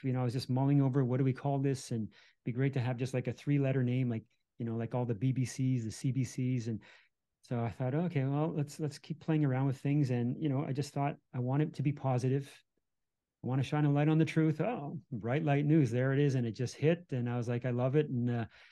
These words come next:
I went with that. And, um, you know, uh, if people want to follow, please go to bright light news dot com, or we're on Instagram, Facebook, of course, censored. We have to bleep everything. Um, Twitter, Telegram. Um,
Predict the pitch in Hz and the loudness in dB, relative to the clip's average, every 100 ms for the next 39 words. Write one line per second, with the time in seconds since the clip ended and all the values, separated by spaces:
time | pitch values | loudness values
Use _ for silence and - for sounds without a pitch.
0 | _ _ - 117 160 151 113 127 160 180 | _ _ -4 0 2 0 0 0 0 -2
1 | - 139 127 123 127 131 123 127 123 123 | -6 -4 -2 0 0 0 0 0 0 0
2 | 104 _ _ _ _ _ _ _ _ _ | -2 _ _ _ _ _ _ _ _ _
3 | _ _ - 143 147 131 - 143 131 123 | _ _ 2 4 6 4 2 4 4 0
4 | 156 - 151 147 131 - 147 175 165 156 | -2 -2 2 4 2 2 2 2 0 -2
5 | 135 160 123 123 139 143 147 135 123 131 | 0 0 0 0 2 2 2 2 2 -4
6 | - - 147 156 165 151 143 156 165 160 | -4 -4 2 4 4 2 2 4 4 0
7 | 127 131 123 120 113 - _ _ 151 156 | -2 -2 -2 -2 -4 -8 _ _ -2 -2
8 | - 147 147 147 135 151 139 147 135 117 | -4 -2 2 2 0 0 0 -2 -4 -2
9 | 147 127 - 139 131 143 127 196 117 113 | -2 -2 -2 -4 0 -2 -2 -6 -6 -4
10 | 110 107 131 139 127 127 135 131 127 - | -4 -2 -2 -2 -2 -2 0 0 -4 -18
11 | - - - 117 113 113 - - - 160 | -20 -18 -8 -4 -2 -4 -6 -10 2 4
12 | 160 156 143 - _ - 151 156 135 147 | 6 4 2 -6 _ -4 -2 0 0 2
13 | 147 151 160 _ _ _ _ _ 113 113 | 4 2 0 _ _ _ _ _ -10 -6
14 | 113 127 | -6 -6